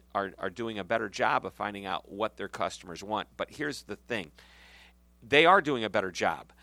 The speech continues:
They're going out proactively and asking questions.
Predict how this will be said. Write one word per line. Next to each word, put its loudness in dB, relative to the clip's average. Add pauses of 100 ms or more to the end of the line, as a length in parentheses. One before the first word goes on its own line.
(200)
They're 2
going 2
out 2
proactively 0
and -12 (100)
asking -8
questions. -6